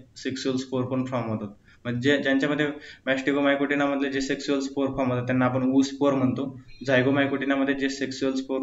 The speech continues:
तयार होतात त्यांना zygospore म्हणतात. Ascomycotina-मध्ये जे sexual spore तयार होतात त्यांना ascospore म्हणतात. ठीक आहे, नंतर, अ, Basidiomycotina-मध्ये, अ, जे spore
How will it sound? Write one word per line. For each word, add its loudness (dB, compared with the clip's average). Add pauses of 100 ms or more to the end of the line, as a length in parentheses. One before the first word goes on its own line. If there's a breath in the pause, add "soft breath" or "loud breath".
तयार 4
होतात -2
त्यांना 0
zygospore 0
म्हणतात. 0 (680 soft breath)
Ascomycotina-मध्ये 0
जे 0
sexual -4
spore -2 (100)
तयार 4
होतात 0 (640)
त्यांना 2
ascospore -2
म्हणतात. 0 (400)
ठीक -4
आहे, -8 (260)
नंतर, 0 (640 soft breath)
अ, -2
Basidiomycotina-मध्ये, 2 (420)
अ, -2 (500)
जे 4
spore 2